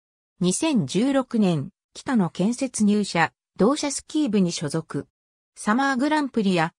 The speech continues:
ワールドカップでコンスタントな成績を残し、入社以降三大会連続で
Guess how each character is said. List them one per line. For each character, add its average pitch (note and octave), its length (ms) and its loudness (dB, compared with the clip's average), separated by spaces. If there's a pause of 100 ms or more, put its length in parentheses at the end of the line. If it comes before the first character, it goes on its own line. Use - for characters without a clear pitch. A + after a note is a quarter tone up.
(140)
ワ E3 140 2
ー C4+ 120 0
ル C#4+ 100 -6
ド C#4 120 -2
カ D4+ 140 -4
ッ D4 40 -4 (120)
プ A3+ 80 2
で F#3 100 2
コ B3+ 180 -4
ン D#4 80 -4
ス - 140 -8
タ G#3 140 4
ン F#3 60 2
ト F#3 140 -4
な F3 140 0
成 G3 140 -2
績 B3 440 0
を A3 60 2
残 G3+ 260 0
し、 D#3+ 220 -4 (240)
入 A#3+ 180 4
社 C#4 220 -4
以 B3+ 80 -4
降 G#3 240 0
三 G#3+ 280 2
大 A#3 260 -2
会 A#3 240 0
連 G3+ 180 2
続 F#3+ 320 -2
で E3+ 200 2